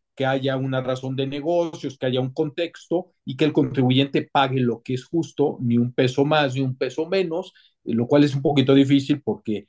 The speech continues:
no es una ciencia exacta, pero puede haber cierta discrecionalidad en la selección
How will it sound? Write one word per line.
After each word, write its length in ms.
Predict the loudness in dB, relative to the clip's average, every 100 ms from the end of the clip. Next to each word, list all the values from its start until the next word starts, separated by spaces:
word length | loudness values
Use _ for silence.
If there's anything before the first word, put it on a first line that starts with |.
| _
no 120 | 0
es 100 | 0
una 180 | 2 0
ciencia 400 | 0 -2 -2 -4
exacta, 500 | -6 -4 -4 -4 -4
pero 280 | -4 -8 -8 _ _
puede 220 | 2 2
haber 220 | 2 0 -4
cierta 420 | -4 -6 -2 -2
discrecionalidad 1600 | -2 -6 -8 -4 -4 -6 -4 -2 -2 -4 -4 -4 -2 0 0 -4 _ _
en 160 | -4 0
la 100 | 0
selección 760 | -2 -2 -2 -2 -2 -2 -6